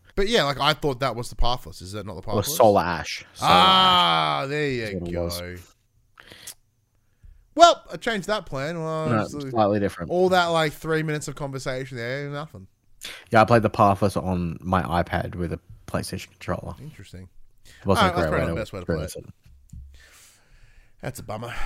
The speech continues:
Speaker 1: But anyway, this looks fucking fantastic. Probably gonna, totally gonna play it. Uh, next up was the Talos Principle two.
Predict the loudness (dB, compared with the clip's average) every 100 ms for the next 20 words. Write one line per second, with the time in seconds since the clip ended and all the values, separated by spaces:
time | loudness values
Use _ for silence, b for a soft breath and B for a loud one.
0 | B B B B -2 0 0 -2 -6 -6
1 | -6 -4 -6 -6 -6 -6 -10 -10 -10 -10
2 | -12 -8 -6 -6 -8 -12 -14 -18 -20 -20
3 | -20 _ -20 B B B B -4 0 2
4 | 2 0 0 -2 -2 -4 -4 -10 -4 -2
5 | 0 -2 -4 -6 -6 -8 -10 -2 2 2